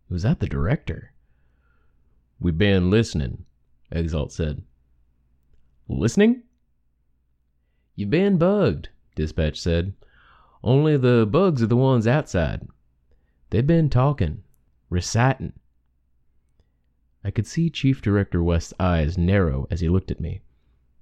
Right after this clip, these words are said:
He would be replaying the conversation in his head, trying to figure out if he had said anything damning. "No guarantee she's telling the truth," West said. "Provided she keeps to the rules, we're willing to let that be,"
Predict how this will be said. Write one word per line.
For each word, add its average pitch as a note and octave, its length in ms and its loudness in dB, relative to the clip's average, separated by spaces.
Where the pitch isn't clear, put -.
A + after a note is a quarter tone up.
He A2+ 160 0
would A#2+ 100 2
be G#2+ 140 4
replaying A2+ 480 2
the G2 80 2
conversation G2 720 0
in D#2+ 80 2
his D#2 160 -2
head, E2+ 440 -2
trying B2+ 280 6
to A#2 80 -2
figure A#2+ 400 0
out G#2 180 4
if E2+ 140 -2
he F#2+ 100 4
had F2+ 100 0
said G2 220 2
anything F#2+ 600 2
damning. E2+ 480 0
"No F#2+ 300 4
guarantee G#2 480 4
she's A2 260 0
telling A2 260 4
the F2 60 0
truth," - 440 2
West - 240 -2
said. A#1+ 260 -4
"Provided A3+ 460 2
she G#3 140 2
keeps F#3 280 0
to C#3+ 100 -2
the B2+ 100 2
rules, C#3+ 380 2
we're E3+ 200 2
willing D3 280 2
to E2 80 2
let G#2 240 2
that - 200 0
be," E2+ 380 0